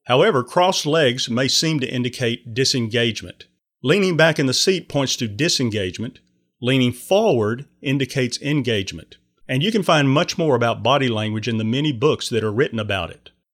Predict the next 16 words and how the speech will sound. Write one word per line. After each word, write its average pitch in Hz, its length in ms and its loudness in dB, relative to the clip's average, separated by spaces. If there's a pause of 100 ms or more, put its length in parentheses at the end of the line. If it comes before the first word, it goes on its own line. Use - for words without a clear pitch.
(320)
Raise 160 340 2
your 208 160 6
awareness 143 480 4
and 123 100 2
be 117 80 -2
careful 117 680 0
that 104 120 0
you 110 140 -2
use 139 460 -2
body 127 340 2
language 92 640 -6 (140)
to 131 120 0
convey 117 400 2
your 143 200 2
message 117 600 0
clearly. 104 580 -4